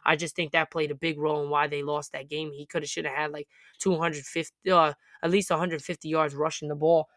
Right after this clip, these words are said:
I just think they would have been better off if he actually ran the ball and moved the ball a little bit with the legs instead of just trying to throw from the pocket. And that's where most of his turnovers were, were from the pocket.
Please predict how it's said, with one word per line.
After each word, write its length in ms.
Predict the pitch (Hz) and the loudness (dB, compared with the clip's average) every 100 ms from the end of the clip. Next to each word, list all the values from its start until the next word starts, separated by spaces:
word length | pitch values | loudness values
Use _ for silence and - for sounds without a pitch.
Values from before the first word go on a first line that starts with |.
| _ - | _ -4
I 100 | 151 | -4
just 240 | 165 147 | -4 -4
think 320 | 170 147 156 | -4 -2 -2
they 80 | 151 | 0
would 160 | 156 147 | 0 0
have 60 | |
been 160 | 151 143 | -2 -2
better 260 | 151 151 | -2 0
off 240 | 151 151 - _ _ | 0 0 -4 _ _
if 120 | 151 | -4
he 140 | 156 160 | 2 2
actually 420 | 151 - 156 147 _ _ | 2 -2 -8 -8 _ _
ran 220 | 160 170 | 4 4
the 80 | 156 | 4
ball 220 | 147 160 | 2 2
and 100 | 151 | 2
moved 180 | 156 165 | -2 -4
the 60 | 147 | -4
ball 240 | 143 151 | 0 0
a 60 | 151 | 2
little 160 | 156 | 2
bit 120 | 151 147 | 0 -2
with 140 | 147 | -4
the 60 | 147 | -2
legs 280 | 156 160 | 0 -2
instead 280 | 143 - 156 | -4 -6 -4
of 60 | 147 | -4
just 180 | - - | -8 -4
trying 160 | 151 | -4
to 60 | 151 | -4
throw 200 | - 156 | -4 -4
from 180 | 147 147 | -4 -8
the 60 | |
pocket. 440 | 143 156 156 151 151 _ - | 0 2 2 0 -10 _ -10
And 100 | - | 0
that's 160 | 170 185 | 2 4
where 200 | 214 180 | 6 6
most 300 | 165 180 165 | 6 0 -2
of 100 | 160 | -6
his 140 | 156 - | -6 0
turnovers 420 | 175 165 160 147 | 0 2 0 0
were, 180 | 165 160 | 0 0
were 140 | 151 | -2
from 240 | 139 160 | -4 -4
the 80 | 151 | -2
pocket. 400 | 143 151 156 156 | 0 0 -2 -8